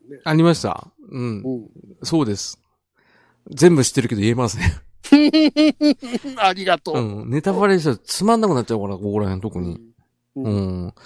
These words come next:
Speaker 2: それに絡んでくる人がまだいますから。ね。
Speaker 1: そう。
Speaker 2: それだけ言っときます。まあ、それも聞かない方がいいね。うん。
Speaker 1: うん。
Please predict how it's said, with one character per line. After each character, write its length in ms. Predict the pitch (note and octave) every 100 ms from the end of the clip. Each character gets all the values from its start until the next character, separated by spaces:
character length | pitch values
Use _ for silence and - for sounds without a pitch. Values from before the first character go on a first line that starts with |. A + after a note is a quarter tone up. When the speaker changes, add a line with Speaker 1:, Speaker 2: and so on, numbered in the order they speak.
| -
Speaker 2:
そ 160 | - A#3
れ 80 |
に 140 | C4+ B3+
絡 240 | B3 B3
ん 60 | B3
で 80 | A3
く 140 | C#3+
る 100 | C3
人 160 | - G#2+
が 100 | G2+ - -
ま 300 | C3+ E3+ F#3+
だ 100 | E3
い 100 | C3
ま 140 | E3+
す 60 | -
か 100 | F2+
ら。 140 | - _ _ _ -
ね。 200 | G#2+ A2
Speaker 1:
そ 320 | B2+ A2 A#2+
う。 20 |
Speaker 2:
そ 120 | -
れ 80 | E3
だ 100 | F3
け 100 | E3
言 100 | D#3
っ 20 |
と 140 | D3 C#3+
き 80 | C3+
ま 100 | G#2+
す。 60 |
ま 220 | G2+ A2 F#2+
あ、 60 | -
そ 100 | C#3
れ 80 |
も 220 | F3+ F3+ E3+
聞 360 | D3+ - -
か 120 | -
な 60 | B3+
い 20 |
方 80 | C4+
が 80 | B2
い 60 |
い 40 | A#2
ね。 220 | F#2+ F2+ _
う 80 | B2
ん。 60 |
Speaker 1:
う 20 |
ん。 60 | G2